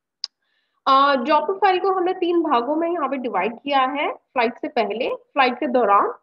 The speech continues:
और flight के बाद। Flight से पहले एक cabin crew की क्या responsibilities होती हैं? सबसे पहले she needs to make sure कि first aid किट flight में या दूसरे जो भी emergency equipments होते हैं, अ, अ, oxygen equipments होते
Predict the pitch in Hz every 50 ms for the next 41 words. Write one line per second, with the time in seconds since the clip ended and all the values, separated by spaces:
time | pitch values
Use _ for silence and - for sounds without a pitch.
0 | _ - 294 294 - - 269 208 180 185 - 254 233 185 170 98 - - - _
1 | _ _ _ _ _ _ _ _ _ _ _ _ _ _ _ _ _ _ _ _
2 | - 349 330 330 330 330 - 440 403 - 349 320 302 320 330 339 349 370 370 -
3 | - 277 294 294 294 - 302 262 240 233 262 285 285 285 285 285 262 - 294 294
4 | - - 254 233 240 240 247 247 247 - 220 202 196 196 - 208 196 202 196 214
5 | 214 208 208 185 - - 190 202 220 - - 269 - _ - 320 - 294 262 247
6 | 254 262 - - - 269 269 262 262 269 _ _ - 302 277 269 254 247 247 -
7 | _ - 269 233 208 185 185 190 - 254 - _ - 247 247 254 269 - - _
8 | - 233 240 233 233 - _ - 220 196 170 - _ _ _ _ _ _ 226 214
9 | 196 214 226 - 233 220 202 185 185 208 214 214 214 214 254 240 226 _ - -
10 | 262 262 240 220 - 240 233 233 233 240 247 247 240 - - 240 233 233 233 226
11 | 240 233 233 226 226 - 254 240 - - 233 240 240 247 240 247 240 - 233 214
12 | 208 - 214 214 214 208 208 196 - - - 208 202 202 202 - - - 226 214
13 | 214 208 - - - 240 - - - 277 269 247 285 277 262 254 - 226 226 -
14 | 233 226 226 233 - 208 202 - 214 214